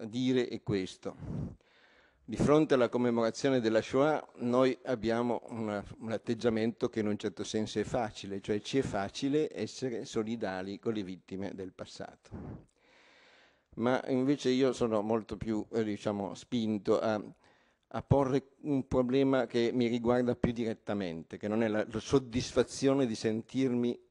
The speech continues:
in maniera postuma, eh, dalla parte giusta. Ed è questa, cioè è interessante un'affermazione che fa Primo Levi nell'ultima pagina dei Sommersi e Salvati, dove dice:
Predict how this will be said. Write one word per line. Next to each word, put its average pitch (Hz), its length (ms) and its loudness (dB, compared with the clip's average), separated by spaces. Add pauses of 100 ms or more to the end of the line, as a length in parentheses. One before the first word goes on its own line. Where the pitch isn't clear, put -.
(400)
in 120 100 -8
maniera 107 400 0
postuma, 110 720 -4 (300)
eh, 107 180 -6
dalla 104 240 -2
parte 104 380 -4
giusta. 85 440 -12 (880)
Ed 117 180 0
è 139 60 4
questa, 117 420 2
cioè 120 260 4
è 117 40 2
interessante 135 760 0
un'affermazione 117 920 0
che 98 140 -4
fa 107 220 -2
Primo 104 260 -2
Levi 107 280 -2
nell'ultima 95 520 -4
pagina 98 560 -4 (400)
dei 95 160 -8
Sommersi 101 440 -2
e - 20 -6
Salvati, 117 640 -2
dove 107 200 -6
dice: 117 520 -4